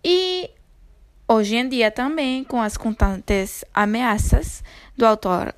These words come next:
do atual presidente contra as iniciativas culturais. O que ficou e continua atualmente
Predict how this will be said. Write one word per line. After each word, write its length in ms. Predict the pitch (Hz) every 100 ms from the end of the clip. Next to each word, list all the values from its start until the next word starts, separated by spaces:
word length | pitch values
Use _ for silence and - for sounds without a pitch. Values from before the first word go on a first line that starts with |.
| _
do 140 | 202 202
atual 400 | 190 - 190 175
presidente 720 | 190 202 220 233 202 202 220
contra 300 | - 208 190
as 80 | 185
iniciativas 560 | 190 180 175 165 175
culturais. 760 | - 208 - 113 147 - - - - - _ - _ - - - - - - - -
O 80 | 247
que 160 | 277
ficou 720 | 269 330 - - 226 196 208 233
e 400 | 214 190 190 185
continua 520 | - 214 233 220 190 196
atualmente 960 | - 190 190 220 190 180 - 220